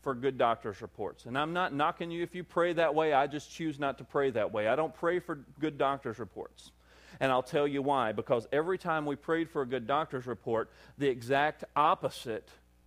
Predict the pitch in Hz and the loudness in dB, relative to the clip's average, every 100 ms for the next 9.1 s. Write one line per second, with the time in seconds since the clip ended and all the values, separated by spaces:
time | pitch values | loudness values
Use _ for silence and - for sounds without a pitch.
0 | - 123 123 127 117 - 117 _ _ _ | -10 -2 -2 -2 -4 -6 -20 _ _ _
1 | - - 165 180 160 - 277 208 165 139 | -20 2 6 6 4 4 2 4 4 4
2 | - 131 135 127 120 123 113 117 135 175 | 0 -2 -2 -2 0 2 2 0 -2 0
3 | 196 175 175 220 190 175 196 190 - 196 | 2 2 0 0 0 0 2 0 2 2
4 | 202 202 165 143 165 175 170 147 175 170 | 4 4 4 4 4 2 -2 0 2 2
5 | 180 175 147 247 - - 160 160 123 - | 2 0 0 -2 -2 -4 -2 2 2 0
6 | - - 139 165 165 185 196 175 208 202 | -10 -8 2 2 6 6 6 4 4 6
7 | 208 - 214 220 190 196 180 143 131 143 | 2 2 0 0 0 2 6 6 6 4
8 | 165 156 170 - 156 147 123 - 120 - | 0 0 -2 0 2 2 0 0 0 0
9 | - | -6